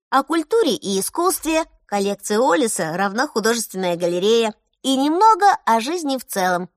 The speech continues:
Суп «Хайнц» равно безопасность. Однажды, когда мы собирались сесть в поезд на вокзале Лестера, нас остановил излишне любопытный скучающий полицейский. И чтобы поскорее избавиться от него, мы соврали ему что-то безобидное.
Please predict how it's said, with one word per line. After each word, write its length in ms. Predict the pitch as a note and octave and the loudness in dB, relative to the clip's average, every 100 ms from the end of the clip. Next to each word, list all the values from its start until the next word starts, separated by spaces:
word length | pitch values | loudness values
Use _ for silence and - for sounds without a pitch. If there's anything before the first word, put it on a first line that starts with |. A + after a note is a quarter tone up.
| _ _ | _ _
Суп 300 | - G#3 F3 | -4 -4 -2
«Хайнц» 460 | - F#4+ G#4 - - | 0 2 2 -4 -8
равно 480 | F#3+ F#3+ F#3 A#3+ E4 | -2 0 0 -2 -4
безопасность. 840 | G#3+ G3+ F#3+ E3 D#3 - C#3 - - _ _ _ _ _ _ _ _ _ - | -4 -4 -2 -2 -4 -6 -14 -16 -18 _ _ _ _ _ _ _ _ _ -4
Однажды, 480 | A3+ G#3+ E4 D#4 A3 | -2 0 2 2 0
когда 300 | G#3 G#3+ C4 | -4 0 2
мы 80 | C4+ | 2
собирались 540 | C4 A#3 C4+ C#4 B3+ | 0 0 2 2 -2
сесть 260 | - C4 - | -2 -4 -4
в 60 | - | -4
поезд 320 | C#4+ C4 A#3 | 0 0 0
на 80 | A#3 | 0
вокзале 440 | B3 B3+ C4 A#3 | 0 2 2 2
Лестера, 540 | B3+ F#4 - A3 D#3+ - _ _ - | 0 -2 -4 -8 -8 -12 _ _ -4
нас 320 | A#3 F4 F4+ - | 0 2 0 -2
остановил 920 | B3+ - - A#3 A#3 A#3+ E4+ A4+ G4+ | -4 -2 -4 -2 -2 0 0 0 -2
излишне 680 | B3 C4+ A#3+ D4+ A4 - G4+ | -2 -2 2 0 0 0 0
любопытный 640 | F4+ D4 C4+ - F4 D#4 D4+ | 0 2 0 0 -4 -2 -4
скучающий 560 | - A3+ C4+ B3+ C4 | -4 0 2 2 -2
полицейский. 760 | A3 A#3+ A#3+ A3 F3 - - - _ _ _ - | -2 -2 -2 -4 -4 -6 -16 -20 _ _ _ -10
И 80 | G3 | -8
чтобы 320 | - F4+ D#4 | -2 0 -2
поскорее 500 | - D4+ D4+ D4+ D#4+ | -2 -2 0 0 0
избавиться 500 | D4 D4 F4+ C4+ A#3+ | 0 2 2 2 0
от 140 | G#3+ G3+ | -2 -2
него, 220 | F3+ E3+ | -4 -2
мы 160 | C#4 | 0
соврали 480 | - D#4+ D4+ F#4 F4+ | 2 2 4 2 2
ему 220 | D4+ C4 | 2 0
что-то 280 | C4 C4+ C4 | 0 0 0
безобидное. 760 | A3+ A3 B3 G3 F3 D#3+ C3 | -2 0 0 0 -4 -4 -8